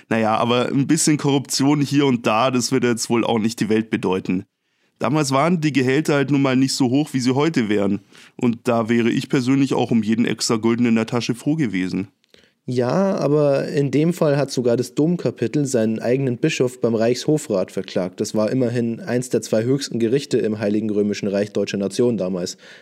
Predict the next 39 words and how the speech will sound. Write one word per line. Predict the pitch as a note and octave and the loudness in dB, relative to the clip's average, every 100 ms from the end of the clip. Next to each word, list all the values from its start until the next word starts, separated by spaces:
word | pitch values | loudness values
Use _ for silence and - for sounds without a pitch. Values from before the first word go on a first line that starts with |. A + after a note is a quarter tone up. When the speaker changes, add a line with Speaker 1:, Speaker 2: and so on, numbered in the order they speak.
| - | -4
Speaker 2:
Also | A#2 A2 - | -2 -2 -4
das | B2 A#2+ | -4 -2
ist | C3+ B2+ | -2 -2
doch | |
dann | - B2 | 0 0
nicht | C#3 C#3 | 0 0
mehr | G#2+ | 0
normal, | G#2 G2 F#2 F#2+ | 0 0 0 0
oder? | A#2 D3 - - _ _ - - - - | 0 -2 -4 -14 _ _ -10 -10 -8 -10
Speaker 1:
Ja, | - - - A2 B2 G#2+ - | -10 -8 -8 -8 -8 -6 -6
ja, | B2 B2+ | -6 -2
aber | C#3 | -2
ich | D3 - | -2 -2
bin | C#3+ | 0
mir | C#3 C3+ | 2 0
trotzdem | B2+ B2+ - C3+ B2+ | -2 -2 0 2 2
relativ | D2+ D2+ C3+ D3 E3 - D3 | 0 -2 0 2 0 0 -2
sicher, | - D#3 C#3+ | -2 0 2
dass | B2+ A#2+ | 2 2
er | B2+ B2+ - - - | 2 0 -6 -20 -12
keine | - B2+ C3 | -2 0 2
bösen | A2+ B2+ A#2+ | 2 2 2
Absichten | - - B2 A2 A#2 | 0 -2 -2 0 0
verfolgt | - G2 G2+ G2 - | -2 -2 -2 -2 -2
hat. | F#2+ - | -4 -6
Ich | - _ _ - | -18 _ _ -2
glaub, | E3 - | -2 0
sie | D3 | 0
sind | D3+ | 2
einfach | B2+ C3+ C#3+ | 2 0 0
ein | C#3+ | 0
bisschen | B2+ C#3 C3 A#2 | 0 0 0 0
zu | B2 | 0
hart | A2+ A#2 | 0 0
mit | B2 A2+ | 0 2
ihm | A2 | 2
ins | G#2+ - | 2 -2
Gericht | G2+ G#2+ - | -2 -2 -2
gegangen. | G2 F2+ F2 F#2 F2+ | -4 -2 -2 -2 -4